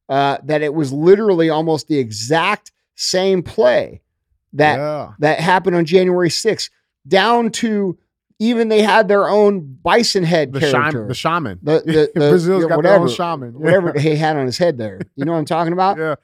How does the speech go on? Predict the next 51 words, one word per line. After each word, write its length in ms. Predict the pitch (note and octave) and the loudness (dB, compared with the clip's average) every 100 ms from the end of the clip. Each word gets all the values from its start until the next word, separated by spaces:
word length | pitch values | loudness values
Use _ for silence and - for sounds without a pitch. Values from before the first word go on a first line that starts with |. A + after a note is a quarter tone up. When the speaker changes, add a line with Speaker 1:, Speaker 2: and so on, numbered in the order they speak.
| - | -2
Speaker 1:
They 120 | E3 | 4
had 140 | G#3 | 4
their 160 | G3 G#3 | 4 4
own. 340 | A#3+ A3 F#2+ F2 | 4 2 -2 -10
Speaker 2:
Yeah, 140 | C3+ | -14
they 80 | C3 | -12
got 100 | C#3 | -12
their 100 | C3+ | -12
own 100 | C#3 | -12
Speaker 1:
A-, 20 | C3+ | -10
Speaker 2:
shaman. 300 | D3+ D3 D#3+ | -8 -6 -2
Speaker 1:
and 140 | D#3 | -2
so, 420 | - G3+ F#3 - _ _ _ _ _ _ _ _ _ _ | 2 6 6 4 _ _ _ _ _ _ _ _ _ _
you 80 | E3+ | -2
know, 380 | E3 A#3 F3 - - | 2 4 2 0 -2
uh, 340 | D#3+ D3+ C#3+ | 0 0 0
and, 240 | D3+ D3 D3 _ A#2+ - - _ _ _ _ _ - | 0 -2 -4 _ -18 -18 -20 _ _ _ _ _ -6
bro, 180 | G3 - | 0 0
come 180 | - G#3+ | 0 -2
on. 240 | D#3+ G2+ _ - | -2 -4 _ -2
Our 180 | E3 | 0
fuck, 300 | F3+ - G3+ - | 0 -2 -6 -6
wasn't 400 | D3+ F#3 G3+ G#3 | -4 0 0 -4
it, 80 | |
was 200 | C#3+ F3+ | -4 -4
it 100 | E3+ | -4
the 100 | D3 | -2
F 200 | C#3+ G3 | -2 -2
B 100 | G3+ | 0
I 120 | F#3 F#3 | 2 2
or 60 | |
the 60 | D3 | 0
C 200 | - F#3+ | -2 0
I 120 | E3 | 2
A 140 | E3+ D3 | 2 0
who 80 | |
flew 240 | B2+ - D#3+ | -2 -2 -4
down 220 | D3+ D3 | -2 -4
there, 140 | D3 B2 | -2 -4
like, 140 | A#2+ | -6
a 40 | |
couple 240 | _ D#3 C3 | _ -8 -4
days 220 | C3+ C3 | -2 -2
before 280 | A#2 - C#3 | -6 -6 -4
the 60 | |
election 380 | B2 A#2+ B2+ - | -2 -4 -8 -10
and 100 | G#2+ | -12
shit? 140 | - G#2+ | -8 -10
Speaker 2:
C 20 | |
I 100 | F#2+ | -10
A. 220 | F#2 A2+ | -12 -14